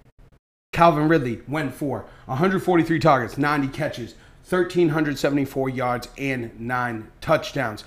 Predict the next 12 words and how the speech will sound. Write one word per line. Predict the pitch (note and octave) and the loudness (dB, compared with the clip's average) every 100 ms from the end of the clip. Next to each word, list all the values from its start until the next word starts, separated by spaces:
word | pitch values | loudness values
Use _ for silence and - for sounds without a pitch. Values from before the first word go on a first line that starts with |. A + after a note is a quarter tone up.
| - | -14
And | - | -8
if | A#2+ C3+ | -6 -4
you | B2+ | 0
look | C#3+ F3+ | 2 2
at | D#3 C#3+ | 0 -2
the | D3+ | -2
games | C3 D3+ D3 | 0 0 0
that | - - | -4 -4
Calvin | D3+ C#3 C3 B2+ | 0 0 0 -4
Ridley | C3+ B2+ | -4 -4
played | A#2+ - C3+ C3 G#2 | -6 -6 -4 -4 -6
without | B2 A#2 B2+ - | -6 -4 -6 -8